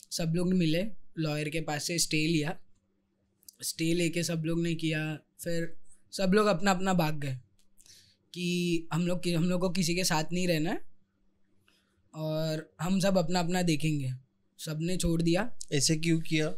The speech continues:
Speaker 1: क्योंकि सबको ऐसा था ना कि दुकान चला जाएगा, कुछ नहीं आएगा, ये है, वो है। चढ़ाने वाले रहते हैं ना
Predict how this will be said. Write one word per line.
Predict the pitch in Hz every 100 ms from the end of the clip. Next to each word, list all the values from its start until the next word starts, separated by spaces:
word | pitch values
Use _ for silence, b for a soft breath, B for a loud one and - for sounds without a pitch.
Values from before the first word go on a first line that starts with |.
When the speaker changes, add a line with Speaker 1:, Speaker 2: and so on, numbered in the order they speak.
| - - -
Speaker 1:
क्योंकि | 170 165 185 185 190 190
सबको | 175 175 160 202
ऐसा | 175 165
था | 185 180
ना | 180
कि | 170 180
दुकान | 160 147 156 165
चला | 151 151
जाएगा, | 156 147 147 143 135
कुछ | - 165
नहीं | 160 156
आएगा, | 151 143 147 147 139
ये | 151 151 151
है, | 151
वो | 147 151
है। | 151 147 - 156 151 -
चढ़ाने | 160 160 170
वाले | 180 175 180
रहते | 165 185
हैं | 214
ना | 220 156